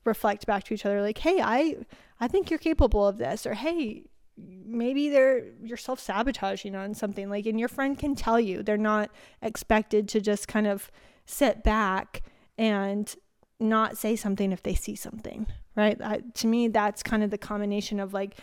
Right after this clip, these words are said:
knowing there's this unconditional support, knowing that you care about each other and you're gonna be there for each other, and you have space to learn and grow and fail and make mistakes and not feel like your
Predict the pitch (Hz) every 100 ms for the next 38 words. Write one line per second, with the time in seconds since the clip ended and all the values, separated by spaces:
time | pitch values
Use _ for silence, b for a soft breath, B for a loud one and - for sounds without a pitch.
0 | B - 220 220 214 233 254 262 269 240
1 | 247 254 233 240 - 247 - 233 254 240
2 | 233 - 208 208 202 214 214 - 196 190
3 | 202 208 226 254 262 277 208 196 202 196
4 | 208 208 208 233 233 262 254 202 202 -
5 | 202 214 B B - - - 208 196 220
6 | - - - 214 214 254 254 254 269 277
7 | 254 240 254 247 254 233 226 262 247 254
8 | 254 220 208 226 b b - 233 226 262
9 | - 262 262 262 - - 220 208 208 202
10 | - 226 208 208 214 202 202